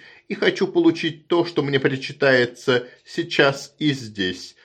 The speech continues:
на Золотой Лани, и я не желаю быть чьим-то слугой. Отдай нашу долю полностью, и мы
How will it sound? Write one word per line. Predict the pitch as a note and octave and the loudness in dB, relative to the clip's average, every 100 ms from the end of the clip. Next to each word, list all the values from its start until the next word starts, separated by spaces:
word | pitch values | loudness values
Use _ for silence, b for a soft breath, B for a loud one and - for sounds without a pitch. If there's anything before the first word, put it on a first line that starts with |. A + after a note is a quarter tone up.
| b | b
на | E3+ D#3+ | 2 4
Золотой | C#3+ C#3+ C3 C3+ A#2+ | 6 6 6 6 6
Лани, | A2+ D3 G2+ F#2 F#2+ b b b | 6 4 2 -4 -10 b b b
и | G3 | -4
я | F3+ E3 E3 | 2 2 2
не | F#3+ F3+ | 0 0
желаю | D#3+ D#3+ A#2+ F#2+ G2 | 2 2 2 2 0
быть | A2 D3 D3+ - | -2 -4 -6 -14
чьим-то | - A#2+ G#2+ G#2+ A#2+ - | -2 0 0 0 -2 -4
слугой. | C#3+ C3+ A2 F2 - - b b b | -4 -4 -2 -4 -6 -14 b b b
Отдай | G#3 F#3 C#3+ A#2+ G#2 G2 | 0 0 2 4 6 2
нашу | C3 B2+ A#2 C3 | 0 2 2 0
долю | A#2 A#2+ A2+ A#2+ | 2 4 4 2
полностью, | A#2+ B2 A2+ G#2+ - - G#2 G#2+ B B _ | 0 0 0 -2 -6 -6 -6 -6 B B _
и | F#3+ | 4
мы | F3 E3+ D#3 C#3 | 4 4 2 0